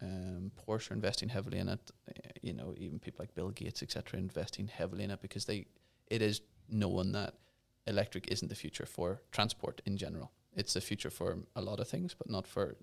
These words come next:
the mass transport of trains and, and so on. So, um, I think that's where hydrogen is pretty interesting.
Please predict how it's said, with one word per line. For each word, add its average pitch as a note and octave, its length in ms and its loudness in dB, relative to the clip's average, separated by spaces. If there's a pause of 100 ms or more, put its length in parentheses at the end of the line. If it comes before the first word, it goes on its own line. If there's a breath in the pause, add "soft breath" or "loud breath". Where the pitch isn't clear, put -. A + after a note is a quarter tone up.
the - 80 -4
mass G2 600 0
transport - 500 -2
of B1+ 120 -6 (140)
trains - 480 -4
and, - 240 -8
and - 140 -6
so - 240 -2
on. F#2 120 -4
So, - 240 -4 (840 loud breath)
um, G2 360 2
I B2 120 0
think A#3 200 -2
that's - 280 0
where A2 340 4 (140)
hydrogen A2 600 0
is A2 160 -2 (360)
pretty G#2 220 0
interesting. A#2 460 -2